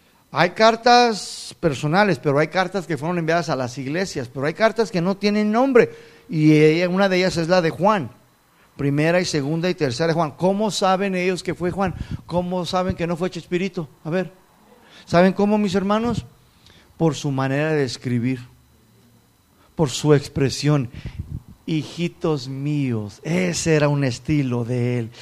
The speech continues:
"hijitos míos". Y dijeron, "No, no, no, este es,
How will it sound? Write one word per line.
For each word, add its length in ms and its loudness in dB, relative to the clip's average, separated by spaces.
"hijitos 920 -2
míos". 1200 -2
Y 80 -2
dijeron, 280 2
"No, 260 4
no, 140 2
no, 180 0
este 560 4
es, 320 4